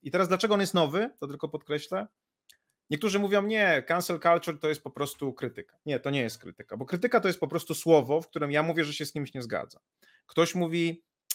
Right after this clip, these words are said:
pan redaktor Oliński mówi: „Cancel culture, kasowanie”, możemy sobie tak to przetłumaczyć, „to jest bojkot”. Nie, to też nie jest bojkot, bo wtedy by było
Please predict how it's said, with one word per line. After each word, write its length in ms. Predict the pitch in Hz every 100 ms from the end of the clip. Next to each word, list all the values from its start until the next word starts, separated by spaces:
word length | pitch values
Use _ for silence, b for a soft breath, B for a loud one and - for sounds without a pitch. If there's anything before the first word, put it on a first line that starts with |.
| - _ _ _
pan 120 | - 127
redaktor 340 | 139 143 151
Oliński 420 | 151 196 202 -
mówi: 500 | 175 165 165 156 151 _ _
„Cancel 380 | - 185 202 185
culture, 400 | 170 165 165 156
kasowanie”, 840 | 165 - 170 156 208 185 143 151
możemy 280 | 143 127 139
sobie 180 | 135 131
tak 200 | 135 135
to 100 | 139
przetłumaczyć, 680 | - 135 139 160 - 185 - _
„to 120 | -
jest 200 | 196 170
bojkot”. 480 | 139 147 110 - -
Nie, 140 | 190 165
to 100 | 170
też 140 | 185
nie 60 | 151
jest 120 | 120
bojkot, 340 | 107 95 120
bo 140 | 127 151
wtedy 260 | 196 185
by 100 | 180
było 380 | 175 185 180 180